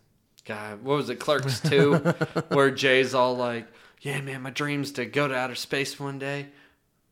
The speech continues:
Speaker 1: Fucking a-, uh, fuck a Martian." And then everybody would be like, "Hey, there goes that dude. Kid fucked an alien once."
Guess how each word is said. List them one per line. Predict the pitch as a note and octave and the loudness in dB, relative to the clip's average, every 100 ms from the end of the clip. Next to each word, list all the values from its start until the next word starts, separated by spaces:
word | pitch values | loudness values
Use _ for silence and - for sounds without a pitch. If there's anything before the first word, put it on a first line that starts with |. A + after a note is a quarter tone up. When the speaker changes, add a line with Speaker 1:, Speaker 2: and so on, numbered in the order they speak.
| _ _ _ _ _ | _ _ _ _ _
Speaker 1:
Fucking | _ - D3+ C#3 B2 | _ -4 -4 -2 -4
a-, | B2+ | -4
uh, | C3 | -6
fuck | A#2 - F3 E3 | -10 -6 -4 -2
a | A#2 | -4
Martian." | A#2+ C3 B2 - G2 G2 - - _ _ _ - | 0 0 0 -2 -6 -10 -20 -20 _ _ _ -8
And | C3+ | -4
then | |
everybody | C#3+ C#3 C#3 C3+ | -2 -2 -4 -4
would | C3 | -4
be | C3+ | -6
like, | A#2+ A2+ | -6 -8
"Hey, | D3 C#3+ A2 - _ _ _ | -8 -8 -10 -14 _ _ _
there | B2+ | -4
goes | C3+ C#3+ | -2 -2
that | A#2+ A2+ G#2+ | -4 -6 -2
dude. | C#3 A#2+ G2 - _ - _ - | 0 0 -4 -16 _ -20 _ -6
Kid | D#3+ D3 | -6 -4
fucked | - C#3+ - | -4 -4 -4
an | B2 | -2
alien | C3 C3 A#2 A2 | 0 0 -2 -2
once." | G#2 G#2 - - | -4 -6 -8 -12